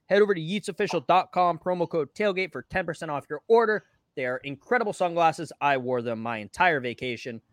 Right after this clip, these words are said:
both in Ireland and on Martha's Vineyard. So go check 'em out. They're always dropping new styles, and they are incredible. So, Joel Klatt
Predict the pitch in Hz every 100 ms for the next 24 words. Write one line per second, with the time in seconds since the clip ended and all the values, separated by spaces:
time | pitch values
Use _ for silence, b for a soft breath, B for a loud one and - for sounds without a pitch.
0 | _ _ _ - 226 247 185 151 147 139
1 | 143 196 170 139 135 117 107 151 156 147
2 | _ _ _ - 214 202 175 _ _ _
3 | 214 226 226 196 185 180 180 185 170 185
4 | 175 175 165 - 160 160 156 147 - 151
5 | 147 143 120 131 131 120 120 123 - 135
6 | - _ - 220 196 151 110 - _ _
7 | _ _ _ _ _ _ - 320 220 -
8 | _ - 170 262 302 - 226 202 110